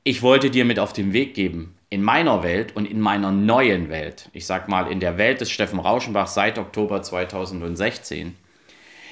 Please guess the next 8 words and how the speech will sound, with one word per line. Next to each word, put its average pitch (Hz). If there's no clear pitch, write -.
gibt 175
es 135
sehr 110
oft, -
was 95
das 101
Thema 98
Gedanken 92